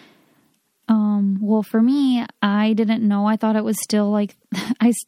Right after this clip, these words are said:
I didn't watch Big Brother after I played on eighteen and won, and so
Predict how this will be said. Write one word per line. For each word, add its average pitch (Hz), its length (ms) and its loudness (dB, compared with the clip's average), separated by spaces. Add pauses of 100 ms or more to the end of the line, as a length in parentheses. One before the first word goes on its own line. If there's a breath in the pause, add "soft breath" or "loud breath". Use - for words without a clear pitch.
I 240 100 2
didn't 240 200 0
watch 208 280 -2
Big 226 180 0
Brother 233 320 0
after 226 520 -2
I 226 140 0
played 208 420 -2
on 214 160 0
eighteen 226 520 0 (360 loud breath)
and 220 220 4
won, 247 300 0
and 226 220 2
so 220 440 -2